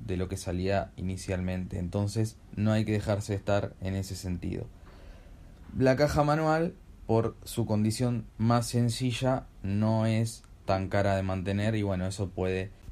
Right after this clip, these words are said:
ser un argumento decisivo para la compra de un auto manual o automático. La oferta para vehículos con ambas transmisiones es muy variada.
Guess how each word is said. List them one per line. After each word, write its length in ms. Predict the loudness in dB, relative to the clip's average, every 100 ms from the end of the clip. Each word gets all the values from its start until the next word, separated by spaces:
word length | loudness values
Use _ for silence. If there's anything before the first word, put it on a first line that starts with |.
| -16 -20 -20 -14
ser 260 | -2 2 2
un 120 | 4
argumento 800 | 4 4 2 2 2 2 0 -2 -2
decisivo 760 | 0 0 0 2 4 4 0 2
para 200 | 2 4
la 120 | 2
compra 520 | 2 2 4 2 2 -2
de 120 | 0
un 80 | 2
auto 480 | 0 -2 0 -2 -2 -4
manual 640 | 0 2 4 4 4 2
o 80 | 2
automático. 720 | 0 -2 -4 -4 -8 -8 -10 -12 -18 -18 -18 -18 -18 -18 -16 -18 -16 -14 -14 -18 -12 0
La 140 | 4
oferta 640 | 4 4 4 4 2 2 2
para 380 | 2 4 6 4
vehículos 520 | 4 2 2 2 2
con 200 | 2 2
ambas 280 | 2 2 2
transmisiones 840 | 2 2 2 2 0 2 0 -2 -6 0
es 160 | 2
muy 340 | 2 4 4 6
variada. 600 | 4 6 4 4 0